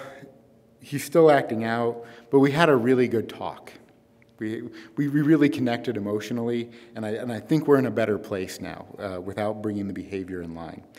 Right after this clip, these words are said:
That's not saying that you shouldn't have that emotional connectedness, but we need to make sure that that respect is brought there and they're brought into line, um, and showing proper respect, uh, along with that emotional closeness.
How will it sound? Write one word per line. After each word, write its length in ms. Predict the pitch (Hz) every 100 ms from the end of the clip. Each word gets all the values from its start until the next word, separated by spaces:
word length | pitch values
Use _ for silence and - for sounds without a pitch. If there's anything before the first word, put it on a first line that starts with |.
| - -
That's 160 | 123 123
not 220 | 156 123
saying 300 | 131 120 123
that 120 | 110
you 100 | 113
shouldn't 320 | 107 123 107 -
have 220 | 98 101
that 140 | 110
emotional 420 | 110 110 110 120 117
connectedness, 640 | 127 117 120 117 120 120 - - -
but 100 | 120
we 100 | 117
need 160 | 120 117
to 80 | 104
make 260 | 117 113
sure 240 | - 113 110
that 160 | 107
that 200 | 107 92
respect 640 | 98 92 - 110 113 117 - - _ -
is 160 | 101 -
brought 360 | 113 107 90
there 260 | 104 98 90
and 200 | 92 95
they're 120 | 92
brought 280 | 87 98 98
into 220 | 95 90
line, 540 | 87 87 87 85 85 -
um, 340 | 95 82 82 -
and 160 | 87
showing 300 | - 87 85
proper 340 | - - - 95
respect, 560 | 92 - 101 - - - - - -
uh, 140 | 98 -
along 400 | 104 95 85 85
with 180 | 90 -
that 160 | 80
emotional 400 | 85 90 - 95
closeness. 560 | - - - 98 98